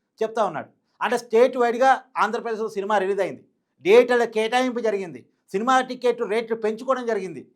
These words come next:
గత ప్రభుత్వం లేక సినిమా మీద కక్ష సాధింపో, సినిమా రేట్లను తగ్గించడమో,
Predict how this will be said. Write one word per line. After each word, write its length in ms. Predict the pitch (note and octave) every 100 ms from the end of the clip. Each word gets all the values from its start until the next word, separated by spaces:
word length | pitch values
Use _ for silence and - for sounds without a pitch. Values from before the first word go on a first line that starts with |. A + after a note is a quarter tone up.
| _ _ _ _ _ _ _ _ _
గత 140 | F#3 B3+ C4+
ప్రభుత్వం 360 | C4 C4 C4 B3+
లేక 220 | A#3+ B3 A#3+
సినిమా 220 | A3+ A#3 B3
మీద 120 | A#3+ A3+ G#3+
కక్ష 200 | - A#3+ A3+
సాధింపో, 360 | A3+ A3+ A#3+ A#3+
సినిమా 220 | A3+ G#3+ A#3
రేట్లను 300 | A3+ A3 G3+ F#3
తగ్గించడమో, 600 | F3 F#3+ A3+ A3+ A3+ B3